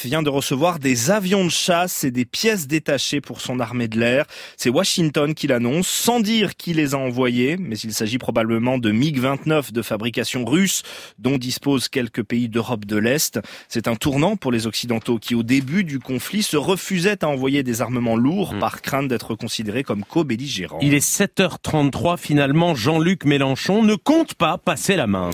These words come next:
Speaker 1: C'est pourtant l'impression qu'il avait donnée au soir de sa défaite du premier tour de la présidentielle. Bien dix jours plus tard, le leader des Insoumis remonte sur le ring. Les législatives en ligne de mire.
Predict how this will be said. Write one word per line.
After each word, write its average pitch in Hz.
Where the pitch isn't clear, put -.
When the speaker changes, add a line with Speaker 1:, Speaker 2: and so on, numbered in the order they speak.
Speaker 1:
C'est 147
pourtant 123
l'impression 127
qu'il 156
avait 131
donnée 185
au 185
soir 139
de 120
sa 123
défaite 127
du 110
premier 143
tour 214
de 135
la 120
présidentielle. 120
Bien 139
dix 180
jours 240
plus 139
tard, 139
le 156
leader 135
des 127
Insoumis 139
remonte 202
sur 175
le 165
ring. 226
Les 151
législatives 190
en 139
ligne 135
de 120
mire. 135